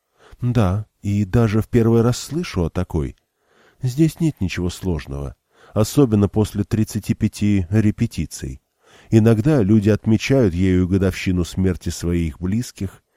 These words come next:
Иногда их день рождения, а бывают, совершают и по другим поводам, когда это требуется, чтобы сохранить память живой или отдать последний долг».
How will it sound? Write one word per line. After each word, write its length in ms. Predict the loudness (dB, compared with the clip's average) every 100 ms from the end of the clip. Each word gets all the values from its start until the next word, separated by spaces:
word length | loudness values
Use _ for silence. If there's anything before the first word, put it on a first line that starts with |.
| _ _ 2
Иногда 720 | 4 4 4 2 2 2 0 0
их 200 | 0 2
день 220 | 4 4
рождения, 720 | 2 -2 -2 -2 0 -2 -4 -8 _ _ _ _
а 120 | 0
бывают, 500 | 2 4 4 4 2
совершают 720 | 0 0 0 -2 0 0 0
и 120 | 0 0
по 140 | 0
другим 420 | 2 2 2 -2
поводам, 680 | -2 -2 -4 -6 -8 -8 -12 _
когда 280 | -8 -2 0
это 200 | 0 -2
требуется, 720 | -2 -2 -2 -6 -8 -10 -16 -16 _ _ _ -20 -14
чтобы 460 | 2 4 6 4
сохранить 640 | 4 0 2 2 4 2 0
память 320 | 2 2 2
живой 560 | 0 0 2 2 2
или 540 | 2 0 0 2 0 -2 -2
отдать 460 | -4 0 0 0
последний 560 | -4 -6 -2 -4 0 -2
долг». 460 | -2 -4 -6 -14